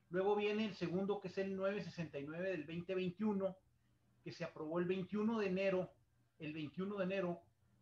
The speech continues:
del veinte veintiuno, en el que se reformaron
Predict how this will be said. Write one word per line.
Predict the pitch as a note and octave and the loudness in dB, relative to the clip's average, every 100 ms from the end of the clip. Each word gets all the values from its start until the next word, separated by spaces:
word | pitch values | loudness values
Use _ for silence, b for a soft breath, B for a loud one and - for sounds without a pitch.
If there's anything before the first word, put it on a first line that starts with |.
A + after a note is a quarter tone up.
| _ _ - | _ _ -14
del | D#3+ D3+ | -10 -4
veinte | E3 F3+ G#3+ G3+ | 0 0 2 2
veintiuno, | F3+ - G#3+ G#3 G3+ G3+ - | 2 0 0 2 0 -6 -12
en | D3 | -14
el | C3 | -14
que | - | -14
se | C3+ D#3 | -16 -14
reformaron | C#3+ C#3+ C#3+ D#3 F3+ F#3+ | -12 -10 -4 -2 0 -2